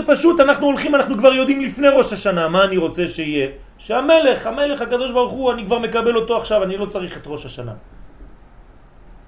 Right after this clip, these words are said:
אלא שכל החלקים הרעים שבי, ואם אני מגדיל את זה, כן?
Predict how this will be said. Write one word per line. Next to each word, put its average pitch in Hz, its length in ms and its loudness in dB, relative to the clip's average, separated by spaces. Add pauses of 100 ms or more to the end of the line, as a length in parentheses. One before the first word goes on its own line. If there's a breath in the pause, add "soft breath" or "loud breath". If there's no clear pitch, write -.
(580)
אלא 175 180 0
שכל 180 320 0
החלקים 269 720 0
הרעים 233 500 0
שבי, 139 440 -8 (840)
ואם 202 260 -4
אני 240 500 -4
מגדיל 220 460 0
את 202 100 0
זה, 156 200 -6
כן? 240 180 -2